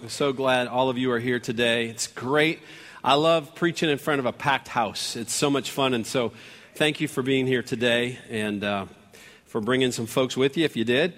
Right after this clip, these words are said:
I wanna do something, um, that I did in the first service, uh, just 'cause I, I think it's cool.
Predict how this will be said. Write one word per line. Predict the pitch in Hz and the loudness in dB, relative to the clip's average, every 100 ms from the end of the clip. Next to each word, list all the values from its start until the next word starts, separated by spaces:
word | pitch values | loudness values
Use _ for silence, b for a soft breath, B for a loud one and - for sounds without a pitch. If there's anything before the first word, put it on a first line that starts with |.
| B B B | B B B
I | 151 | 4
wanna | 208 196 | 4 4
do | 208 | 2
something, | 208 185 170 190 202 180 | 2 0 2 2 2 2
um, | 156 139 131 127 123 123 143 | 2 4 4 0 -2 -8 0
that | 143 | 4
I | 143 | 4
did | 139 | 4
in | 180 | 2
the | 151 | 0
first | - 185 175 | 2 0 2
service, | 151 139 151 170 - - - | 2 2 0 -2 -4 -6 -10
uh, | - 123 | -12 -10
just | 123 127 | -6 -6
'cause | - 147 | 0 2
I, | 131 | 2
I | 113 113 | 0 -4
think | 139 127 | -2 -2
it's | - | -2
cool. | 175 143 | 0 0